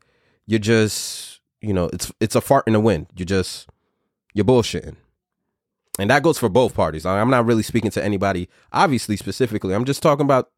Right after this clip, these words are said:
I'm t-, I'm speaking to the people that could actually relate to this. What the hell is the plan? Now, after that, another notion that I want you guys to understand,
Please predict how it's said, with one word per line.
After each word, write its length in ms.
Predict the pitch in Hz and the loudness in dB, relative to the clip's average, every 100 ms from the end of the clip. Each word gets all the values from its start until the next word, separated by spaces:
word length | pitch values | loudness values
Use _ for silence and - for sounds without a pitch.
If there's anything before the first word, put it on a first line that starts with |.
| - | -4
I'm 120 | 160 | -2
t-, 120 | - - - - | -2 -6 -8 -8
I'm 80 | 127 | -2
speaking 240 | 185 175 | 0 0
to 100 | 160 | 0
the 60 | 147 | 0
people 180 | 160 143 | 0 0
that 140 | 131 | 0
could 80 | - | 0
actually 380 | 120 123 - 123 | 2 0 0 -2
relate 360 | 107 110 110 90 | 0 2 0 -2
to 100 | 78 | -10
this. 260 | 67 - - - _ | -14 -18 -20 -20 _
What 260 | 127 180 - | -2 0 2
the 60 | |
hell 180 | 185 170 | 0 2
is 100 | 139 | 0
the 60 | 113 | -2
plan? 320 | 117 87 - _ _ _ _ _ _ _ _ _ _ _ _ _ | -2 -2 -6 _ _ _ _ _ _ _ _ _ _ _ _ _
Now, 400 | 110 120 82 82 _ _ _ _ _ _ _ _ _ _ - | 0 2 0 -4 _ _ _ _ _ _ _ _ _ _ -2
after 280 | 175 226 104 | -2 0 0
that, 380 | 87 82 90 - _ _ _ _ _ _ _ _ - | 0 -2 -2 -6 _ _ _ _ _ _ _ _ -2
another 320 | 113 120 110 | 2 2 2
notion 340 | 104 107 - 98 | 2 0 0 0
that 120 | 92 | 0
I 40 | |
want 300 | 95 95 - | 2 0 -2
you 80 | 87 | -2
guys 200 | 90 87 | -2 -2
to 140 | 85 90 | -4 -4
understand, 640 | 87 80 - 80 76 78 | -4 -4 -6 -4 -4 -8